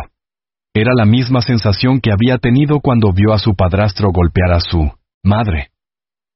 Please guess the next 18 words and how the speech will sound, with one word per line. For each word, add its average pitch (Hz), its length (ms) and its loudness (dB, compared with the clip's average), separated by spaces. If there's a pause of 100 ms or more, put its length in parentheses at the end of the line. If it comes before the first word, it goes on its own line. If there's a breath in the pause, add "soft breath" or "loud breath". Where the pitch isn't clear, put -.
(200)
La 92 140 0
misma 113 420 0
furia 127 400 0
impotente 95 680 -2
cuando 98 240 0
el 95 100 0
prestamista 104 680 0
se 107 160 -2
llevó 101 260 2
los 139 220 0
últimos 131 500 0
muebles 107 480 2
de 92 160 0
su 90 100 -2
casa. 80 440 -4 (520)
Pero 87 220 0
esta 95 220 -2
vez, 92 240 0